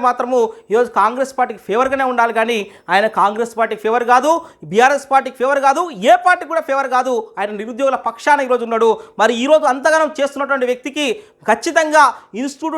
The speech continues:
డైరెక్టర్లు ఎవరైతే ఉన్నారో, ఇన్స్టిట్యూట్ డైరెక్టర్లు కానీ, అలా ఇన్స్టిట్యూట్లకు సంబంధించినటువంటి పనిచే-, ఇన్స్టిట్యూట్లో పనిచేస్తున్నటువంటి వాళ్ళు కానీ, ఇన్స్టిట్యూట్ మీద డిపెండ్ అయినటువంటి వాళ్ళు కానీ, ఇన్స్టిట్యూట్లో అభ్యర్థిస్తున్నటువంటి, ఇన్స్టిట్యూట్లో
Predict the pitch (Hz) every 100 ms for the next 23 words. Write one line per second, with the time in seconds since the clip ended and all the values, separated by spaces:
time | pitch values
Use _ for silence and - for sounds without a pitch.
0 | 214 254 302 294 311 294 285 277 277 269
1 | 277 254 233 - 247 254 269 233 269 302
2 | 302 277 262 262 330 311 - 220 247 285
3 | 285 240 220 285 302 311 294 277 269 277
4 | 269 254 262 220 - _ 240 262 294 254
5 | 226 262 311 285 294 269 269 294 277 277
6 | 269 247 254 240 233 - - - - 240
7 | 285 320 - 285 160 214 220 349 330 311
8 | 302 269 269 247 233 233 311 311 - 240
9 | 302 330 302 294 - 330 330 - 311 302
10 | 285 285 214 - 233 262 302 311